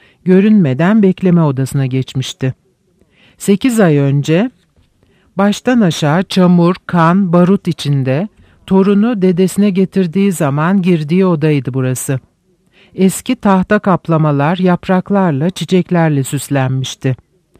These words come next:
Çalgıcılar o gece Marius'u üzerine uzattıkları kanepede oturuyorlardı.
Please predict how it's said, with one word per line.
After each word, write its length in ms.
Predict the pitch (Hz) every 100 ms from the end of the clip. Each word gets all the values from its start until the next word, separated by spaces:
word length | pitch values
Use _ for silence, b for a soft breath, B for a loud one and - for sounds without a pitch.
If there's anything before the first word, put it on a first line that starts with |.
| b b
Çalgıcılar 760 | - 175 180 180 160 180 185 226
o 220 | 156 196
gece 380 | 165 131 156 202
Marius'u 680 | 196 202 185 151 - 185
üzerine 420 | 185 160 180 175 190
uzattıkları 720 | 165 160 156 - - 156 202
kanepede 520 | 190 175 165 151 139
oturuyorlardı. 960 | 131 - 147 139 131 135 131 127 123